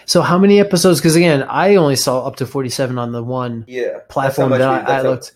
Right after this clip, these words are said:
Speaker 1: So it's
Speaker 2: that's
Speaker 1: been
Speaker 2: probably
Speaker 1: up to
Speaker 2: about,
Speaker 1: that
Speaker 2: it's probably
Speaker 1: many.
Speaker 2: about forty-eight 'cause I haven't uploaded the last one.
Speaker 1: So please, for, for our listeners, definitely check out Curacaos. Do you have any single favorite episodes
Speaker 2: Yeah,
Speaker 1: in
Speaker 2: there's
Speaker 1: particular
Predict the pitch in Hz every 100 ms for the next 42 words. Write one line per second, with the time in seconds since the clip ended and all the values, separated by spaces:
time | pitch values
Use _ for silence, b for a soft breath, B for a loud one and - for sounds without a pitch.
0 | _ - 147 127 147 131 - 127 117 147
1 | 131 123 123 117 107 107 113 113 107 101
2 | 104 101 82 67 - _ _ _ b -
3 | 143 160 127 143 147 147 156 151 165 175
4 | 160 147 147 143 143 143 131 - B B
5 | _ _ _ - 147 160 151 - 147 147
6 | 139 135 139 143 135 127 131 127 123 -
7 | 143 156 160 165 180 170 - - - 160
8 | 156 - 147 143 143 143 147 - 156 160
9 | 160 - - - _ _ _ _ _ 156
10 | 214 165 147 156 156 147 165